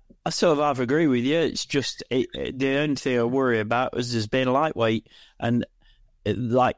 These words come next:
Carey and the other midfielder, whoever that may be, Norburn or, uh, whoever,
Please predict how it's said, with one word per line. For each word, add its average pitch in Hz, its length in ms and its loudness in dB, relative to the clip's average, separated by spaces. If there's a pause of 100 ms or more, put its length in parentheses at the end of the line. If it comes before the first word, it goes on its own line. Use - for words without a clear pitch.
Carey 135 600 2 (100)
and 120 380 0 (1040)
the 113 380 0 (320)
other 120 220 0
midfielder, 120 840 0 (340)
whoever 117 340 2
that 117 200 0
may 113 220 0
be, 117 480 0 (260)
Norburn 117 800 2
or, 107 420 2 (1080)
uh, 107 240 0 (220)
whoever, 110 580 2